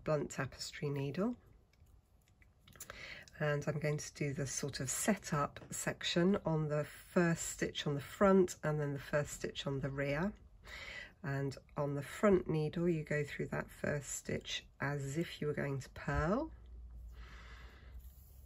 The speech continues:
And you pull the yarn through. And then on the rear needle, you're going to go through the stitch as if you were going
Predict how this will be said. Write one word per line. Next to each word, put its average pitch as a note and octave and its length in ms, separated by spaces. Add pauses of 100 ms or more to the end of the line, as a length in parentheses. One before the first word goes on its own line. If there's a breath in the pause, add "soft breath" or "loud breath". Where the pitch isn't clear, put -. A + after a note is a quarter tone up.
(400)
And D3 180
you C#3 60
pull D3 480
the C#3+ 120
yarn D3 440
through. D4+ 460 (1500 loud breath)
And D#3+ 140
then D3+ 180
on D3 140
the D#3 120
rear F#3+ 440
needle, E3 640 (180)
you're E3+ 160
going D#3 240
to E3+ 160
go D#3 320
through F3+ 920
the D#3 280
stitch - 580 (100)
as C#3+ 260
if D3 220
you D3+ 60
were C#3+ 80
going C#3 320